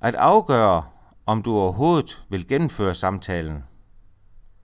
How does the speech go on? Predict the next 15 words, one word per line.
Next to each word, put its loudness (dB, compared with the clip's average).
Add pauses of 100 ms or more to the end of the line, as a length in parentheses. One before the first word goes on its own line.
(1160)
Om 0
din 0
oplevelse 2
af -2
behovet 2
for -8
samtalen -2 (260)
stadig -4
er -2
lige -4
så -4
stærk, 0
som -8
den -4
var, 4